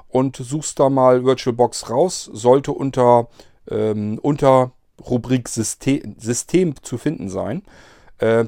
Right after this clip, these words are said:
da gehst du mal rein und, ähm, startest Oracle, äh, Oracle, ähm, VirtualBox. Ähm, das sollte dann starten und da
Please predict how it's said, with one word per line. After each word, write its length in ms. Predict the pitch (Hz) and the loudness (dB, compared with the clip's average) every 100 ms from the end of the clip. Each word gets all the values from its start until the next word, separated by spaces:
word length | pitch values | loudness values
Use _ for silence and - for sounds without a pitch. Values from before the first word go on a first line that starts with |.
| - | 2
da 120 | 123 | 2
gehst 260 | 127 139 135 | 2 -2 -2
du 20 | |
mal 140 | 123 | -2
rein 260 | 107 117 135 | 0 -2 -2
und, 340 | 120 - - - | -6 -10 -14 -6
ähm, 560 | 113 113 110 110 110 - | -4 -4 -4 -6 -8 -12
startest 560 | - - 120 127 113 - | -6 0 2 0 -6 0
Oracle, 600 | 127 143 135 139 135 - - | 2 4 2 0 -2 -2 -10
äh, 80 | 110 | -10
Oracle, 720 | 110 117 127 135 139 135 135 123 | -6 0 0 0 0 0 0 -2
ähm, 320 | 117 120 107 | -4 -4 0
VirtualBox. 720 | 117 117 107 101 143 - - - - - - - _ _ - | 2 2 -4 2 2 2 -10 -18 -20 -20 -20 -20 _ _ -2
Ähm, 400 | 120 120 123 123 _ | 0 0 -2 -6 _
das 180 | 143 - | 0 4
sollte 280 | 165 156 135 | 2 2 0
dann 160 | 131 | 0
starten 640 | - - 104 123 - 226 - _ | -2 0 2 2 -2 -4 -4 _
und 360 | - 123 - - | -8 -8 -4 2
da 260 | 127 147 | 2 2